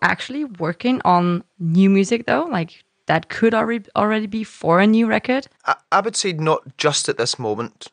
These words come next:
Speaker 2: It won't be far away. I think probably,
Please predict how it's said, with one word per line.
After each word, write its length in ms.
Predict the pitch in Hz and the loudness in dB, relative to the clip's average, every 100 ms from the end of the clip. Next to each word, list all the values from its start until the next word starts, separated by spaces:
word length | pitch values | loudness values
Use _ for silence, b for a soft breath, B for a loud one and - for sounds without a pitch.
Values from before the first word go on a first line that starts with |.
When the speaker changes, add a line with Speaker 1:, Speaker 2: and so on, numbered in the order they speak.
| - | -2
Speaker 2:
It 160 | 151 139 | 0 2
won't 200 | 175 175 | 0 -2
be 60 | |
far 280 | - 147 131 | -2 0 2
away. 360 | 117 107 110 - _ b b b 151 | 0 -4 -6 -14 _ b b b -2
I 40 | |
think 280 | 185 180 - | 0 0 0
probably, 640 | 175 151 131 139 135 123 | -2 -2 -2 -2 -2 -4